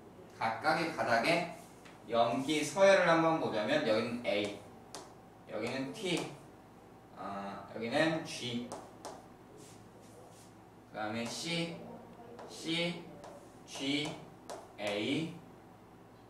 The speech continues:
C, T 이렇게 돼 있다고 칩시다.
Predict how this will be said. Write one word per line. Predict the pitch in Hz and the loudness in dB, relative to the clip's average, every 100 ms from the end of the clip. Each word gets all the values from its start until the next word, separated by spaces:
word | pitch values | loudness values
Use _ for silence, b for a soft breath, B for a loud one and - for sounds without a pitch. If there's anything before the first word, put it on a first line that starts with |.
| - - | -18 -16
C, | - 160 170 165 170 170 - - - | -8 -4 -2 -2 -4 -10 -14 -14 -14
T | - 160 160 - - - - - - - - - | -12 -8 -6 -6 -10 -12 -14 -14 -16 -16 -18 -14
이렇게 | - 107 104 | -4 -2 -2
돼 | 131 | -2
있다고 | 117 123 120 | -2 -2 -2
칩시다. | 180 - - | -2 -4 -4